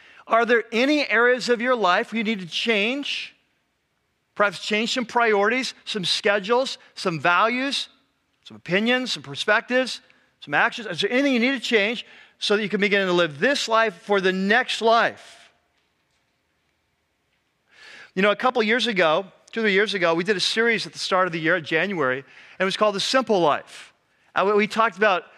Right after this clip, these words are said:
uh, the priorities in life and how to live life, uh, to get the most out of it. And, and a lot of you were here, then you probably remember this. We said that, uh, the, what, one of the, the first things we said is, uh, if you wanna put the first things first, you have to what?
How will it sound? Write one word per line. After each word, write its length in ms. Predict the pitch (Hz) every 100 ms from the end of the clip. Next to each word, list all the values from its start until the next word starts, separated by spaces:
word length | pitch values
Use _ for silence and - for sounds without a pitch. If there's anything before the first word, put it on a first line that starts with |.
| _
uh, 300 | 185 180 170 -
the 100 | 190
priorities 580 | 175 196 196 226 247 196
in 80 | 196
life 300 | 180 196 208
and 80 | 185
how 100 | 196
to 60 |
live 240 | 190 202 185
life, 420 | 196 208 - - -
uh, 220 | 170 160
to 120 | -
get 120 | 175
the 80 | 175
most 260 | 170 180 -
out 160 | 160
of 60 | 185
it. 100 | 226 _ - - - -
And, 240 | - 214 214
and 200 | 220 214 - 220
a 160 | 233
lot 140 | 254 254
of 40 |
you 80 | 254
were 100 | 214
here, 220 | 170 185
then 140 | 175 220
you 80 |
probably 220 | - 214 233
remember 260 | 233 240
this. 260 | 165 131 - 196
We 80 |
said 220 | 190 226 196
that, 120 | 190 - - -
uh, 240 | 185 185
the, 140 | 190 196
what, 180 | 226
one 180 | 208 233
of 180 | 220 214
the, 160 | 202 190
the 60 | -
first 240 | 233 233
things 160 | 233 208
we 80 |
said 300 | 196 247 226
is, 280 | 208 185 - -
uh, 280 | 185 170 156 - _ _ _
if 140 | 208 214
you 80 |
wanna 280 | 208 220 262
put 200 | 208 240
the 100 | 214
first 400 | - 226 262 -
things 260 | 247 226 -
first, 540 | - 269 240 202 -
you 100 | 208
have 240 | 202 208 208
to 80 | 214
what? 380 | 240 196 113